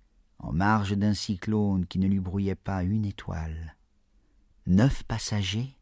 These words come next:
roulés dans leur couverture de voyage, s'appuyaient du front à leur fenêtre, comme à une vitrine pleine de bijoux, car les petites villes d'Argentine égrenaient déjà dans la nuit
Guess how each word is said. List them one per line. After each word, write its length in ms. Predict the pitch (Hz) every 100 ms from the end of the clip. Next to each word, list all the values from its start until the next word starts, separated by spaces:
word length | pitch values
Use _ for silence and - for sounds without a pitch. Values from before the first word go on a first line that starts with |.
| _ _ _ _ _ _ _
roulés 500 | 76 90 123 127 123
dans 140 | 104
leur 180 | 104 104
couverture 600 | - 110 107 - 117 113
de 80 | 104
voyage, 720 | 98 98 107 117 117 113 110 - _ _ _ _ _ _ _ -
s'appuyaient 560 | - 104 - 110 110
du 100 | 98
front 380 | 98 - - 107
à 40 | 98
leur 160 | 101
fenêtre, 640 | - 104 104 95 - - - _ _ _ _ _ _ _
comme 160 | - 98
à 60 | 104
une 120 | 104
vitrine 600 | 101 - - 98 85 76
pleine 320 | 87 104 113
de 100 | 107
bijoux, 460 | 101 101 92 90 80 _ _ _ _ _ _ _ _ _ _
car 140 | - 87
les 80 |
petites 320 | 90 - 143 113
villes 340 | 107 127 107
d'Argentine 800 | 101 92 95 98 - 110 104 90
égrenaient 520 | 92 92 95 104 104
déjà 320 | 98 92 101
dans 120 | 95 87
la 140 | 90
nuit 300 | 87 92 90